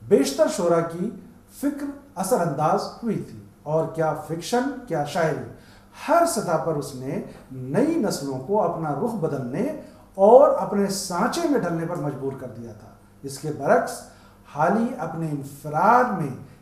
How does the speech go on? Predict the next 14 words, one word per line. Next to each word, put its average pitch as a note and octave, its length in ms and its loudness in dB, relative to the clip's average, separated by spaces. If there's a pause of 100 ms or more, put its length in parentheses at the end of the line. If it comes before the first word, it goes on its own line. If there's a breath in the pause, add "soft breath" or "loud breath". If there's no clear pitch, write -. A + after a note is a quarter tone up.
(140 loud breath)
एक D#3+ 320 -4
तहरीक D#3 460 0
के G#3+ 100 2
तौर E3+ 220 2
पर D#3+ 160 -4
नमूदार C3+ 460 -6
हुए A#2 240 -14
थे। G#2 160 -20 (760 soft breath)
वो E3+ 240 6
जो E3+ 140 0
मंसूबा C#3+ 460 -2
लेकर C3+ 440 -6
चले D3 300 2
थे, A#3 220 0